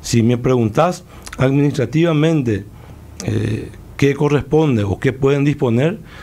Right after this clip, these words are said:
y pueden disponer de cero guaraní. No existe, eh, plan de caja, eh, presupuesto asignado para rubros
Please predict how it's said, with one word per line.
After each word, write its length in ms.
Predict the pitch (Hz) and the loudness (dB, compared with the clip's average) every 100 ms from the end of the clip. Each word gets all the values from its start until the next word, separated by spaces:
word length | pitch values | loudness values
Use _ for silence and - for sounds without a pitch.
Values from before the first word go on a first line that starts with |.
| - | -6
y 120 | - | -4
pueden 220 | 107 135 180 | 2 2 2
disponer 440 | 190 147 139 180 | 2 0 2 2
de 120 | 160 | 0
cero 280 | 117 147 139 | 0 0 2
guaraní. 480 | 123 113 110 117 104 | 2 2 2 0 -2
No 140 | 117 107 | -2 -2
existe, 500 | - 123 123 139 139 - - - | 0 -4 0 -2 -4 -14 -20 -6
eh, 200 | 117 98 92 - | -2 -2 -2 -2
plan 260 | 113 120 | 0 2
de 140 | 120 117 | 0 0
caja, 460 | 117 107 131 135 - - - - | -2 0 -2 -4 -10 -18 -18 -10
eh, 640 | - 104 98 92 98 104 147 - | -4 0 0 0 0 -2 -6 -2
presupuesto 800 | 110 104 107 - 113 110 120 123 | 0 0 -2 0 0 2 0 0
asignado 500 | 110 113 101 107 117 | 0 0 2 2 2
para 280 | 120 110 104 | 0 0 0
rubros 520 | 92 113 120 127 123 | 2 2 2 0 -2